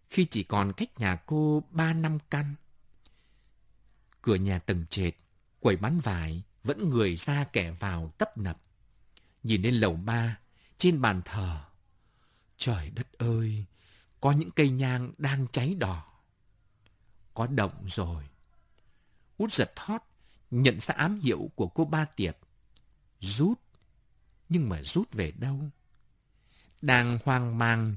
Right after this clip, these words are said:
chưa biết tính sao, Út nghe có tiếng người từ phía sau hỏi nhỏ. "Cô đi đâu tôi chở?" Út ngoái đầu nhìn lại mừng húm,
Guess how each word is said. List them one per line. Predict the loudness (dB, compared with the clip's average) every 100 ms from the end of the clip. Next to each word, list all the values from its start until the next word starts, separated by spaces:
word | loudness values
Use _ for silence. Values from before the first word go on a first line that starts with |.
| 0
chưa | 2 4
biết | 2 2
tính | 0
sao, | 0 -4 -6 -6 -10 _ _ _ _ _ _
Út | -6 -2
nghe | 2 4
có | 2
tiếng | 2 2 2
người | 2 2 2
từ | -2
phía | -4 -4
sau | -2 -2
hỏi | -2 -2 -4
nhỏ. | -4 -6 -6 -14 _ _ _ _ _ _ _ _ _ _ 2
"Cô | 4
đi | 4
đâu | 4 4
tôi | 4 2
chở?" | 2 2 2 2 -2 -6 _ _ _ _ _ _ _
Út | -4 -2
ngoái | 0 0
đầu | 2 2 2
nhìn | 0 -2
lại | -2 -4 -4
mừng | -4 -2 0 -2
húm, | -4 -2 -2 -4